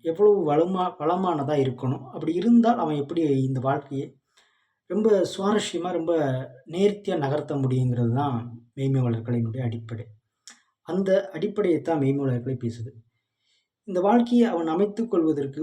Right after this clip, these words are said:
மூன்று முக்கிய காரணங்களை அவன் பெற வேண்டும். ஒன்று கல்வி. அவன் பள்ளி, கல்லூரி கல்வியை முழுமையாக தேர்வு செய்ய வேண்டும். இந்த தேர்வு மிக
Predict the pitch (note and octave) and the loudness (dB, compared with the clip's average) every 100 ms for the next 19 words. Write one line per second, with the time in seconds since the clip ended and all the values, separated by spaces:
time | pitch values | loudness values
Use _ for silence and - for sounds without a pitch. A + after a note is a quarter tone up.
0 | A#3 F3+ G#3+ A3 F3 D#3+ - A#3 - E3+ | -10 -2 2 2 0 -6 -2 -2 0 2
1 | D#3 D3 C#3+ C3+ C#3+ B2 A#2+ A2+ A2+ - | 0 0 -2 0 0 0 2 0 -2 -10
2 | - C3 B2 A#2+ A2+ - - _ _ - | -6 -2 0 -2 -4 -8 -18 _ _ -12
3 | D#3 F3+ F3+ D#3+ C3+ B2+ _ C#3+ D#3+ D#3+ | -10 -4 0 0 -2 -6 _ -2 -2 -2
4 | G3 - _ _ _ _ _ _ _ _ | -8 -12 _ _ _ _ _ _ _ _
5 | _ _ - D3 C#3 D#3 D#3+ F#3 G#3 - | _ _ -10 -6 -4 0 0 0 -4 -2
6 | D3 D3+ D3 C#3+ - C#3 C#3+ C#3 F#3 - | -2 0 -2 -4 -8 -6 -4 -4 -6 -8
7 | - C#3+ E3 D#3+ C#3 B2+ C#3 - D#3+ E3 | -10 -4 -2 -2 -2 -2 -4 -6 -2 -2
8 | E3+ - A#2+ A2 A2 A2 - - _ - | -2 -2 -2 0 -4 -8 -14 -20 _ -12
9 | B2 B2+ - F#3+ G#3 G3+ A#3 - - E3 | -6 -6 0 4 4 2 -8 -12 -14 -8
10 | G3+ | -4